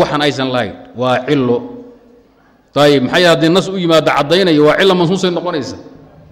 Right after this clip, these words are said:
Cillo mansuusay isku beddelaya, mustanbata ma aha. Tayib.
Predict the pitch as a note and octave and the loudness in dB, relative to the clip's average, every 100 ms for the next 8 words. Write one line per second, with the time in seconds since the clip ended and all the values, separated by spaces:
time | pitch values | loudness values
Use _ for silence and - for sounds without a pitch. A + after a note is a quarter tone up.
0 | - _ _ - F3+ F3 D#3+ E3+ E3+ D3 | -20 _ _ -4 -2 -2 -2 -4 -6 -8
1 | E3+ - D#3+ F3 E3 D3+ D#3+ D#3+ E3+ E3+ | -8 -8 -4 -4 -4 -4 -4 -2 -2 -2
2 | D#3+ F#2+ E2 - - - - - C3+ C3 | -2 -4 -8 -16 -20 -20 -20 -4 0 0